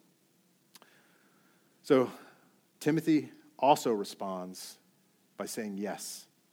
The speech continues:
and he stays. Um, it, there in the scripture it says to charge certain persons. Um, not to do what? Not to teach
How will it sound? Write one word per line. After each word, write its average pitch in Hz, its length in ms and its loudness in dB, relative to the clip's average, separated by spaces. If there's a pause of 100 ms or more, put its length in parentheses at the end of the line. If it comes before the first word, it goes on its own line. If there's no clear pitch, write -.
and 101 100 -8
he 101 60 -4
stays. 80 540 -10 (880)
Um, 110 300 -2 (100)
it, 160 240 2
there 226 140 10
in 233 60 10
the 190 60 4
scripture 180 300 6
it 143 60 4
says 151 220 8
to 139 240 2 (220)
charge 190 440 6
certain 143 440 0
persons. 107 840 -2
Um, 107 480 -4 (560)
not 143 240 6
to 151 120 0
do 127 180 2
what? 104 280 4
Not 135 420 6
to 156 200 -2
teach - 480 -2